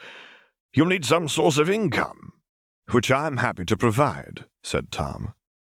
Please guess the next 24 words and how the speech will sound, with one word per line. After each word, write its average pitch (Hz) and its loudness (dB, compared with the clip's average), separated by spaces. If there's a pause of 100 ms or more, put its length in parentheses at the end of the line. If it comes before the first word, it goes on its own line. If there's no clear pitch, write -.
(300)
"I'd 117 2
rather 135 4
you 127 6
use 117 6
your 117 8
working 113 4
hours 101 4
on 104 4
helping 98 2
my 113 4
business 104 0
than 90 2
your 92 4
own. 120 2 (380)
So 139 2
as 123 4
you 139 6
reallocate 143 2
your 123 2
time 95 0
to 107 4
advertising 104 2
this 104 2
potion, 113 -2